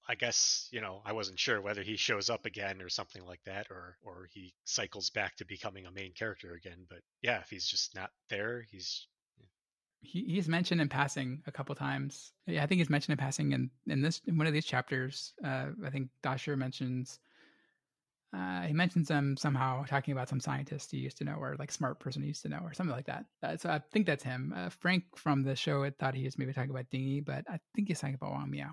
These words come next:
Speaker 2: but it could be either one.
Speaker 1: Yeah, he played his part, and, uh, I mean, it's kind of a sign that the cha-, you know, the, the author is more invested in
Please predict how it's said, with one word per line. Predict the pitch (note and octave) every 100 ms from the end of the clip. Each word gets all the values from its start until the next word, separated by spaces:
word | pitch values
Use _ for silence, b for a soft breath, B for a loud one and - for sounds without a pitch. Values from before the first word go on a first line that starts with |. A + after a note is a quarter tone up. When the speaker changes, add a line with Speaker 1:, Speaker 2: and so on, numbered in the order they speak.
| -
Speaker 2:
but | - - _ -
it |
could | F3
be | D3+
either | C3+
one. | C3 C#3 - _ _ _
Speaker 1:
Yeah, | F3+ C#3
he | B2
played | B2+ C3+
his | C3+ -
part, | C3 E3 - -
and, | A2 A2+ G#2+
uh, | G2+ G#2 G#2 -
I |
mean, | B2 G2+
it's | -
kind | C3 G#2
of | G#2
a |
sign | - A2+ G2+ G2+
that | G2+ F#2+
the | G#2+ G2
cha-, | - A2 G2+
you | A#2
know, | F#2+ F#2 F2+
the, | F#2 F#2 F#2 _ -
the | G#2
author | G#2+ G2 G#2 F#2
is | F2+ -
more | F#2 F#2 F2+ - _ -
invested | F2+ F2 - G2 -
in | -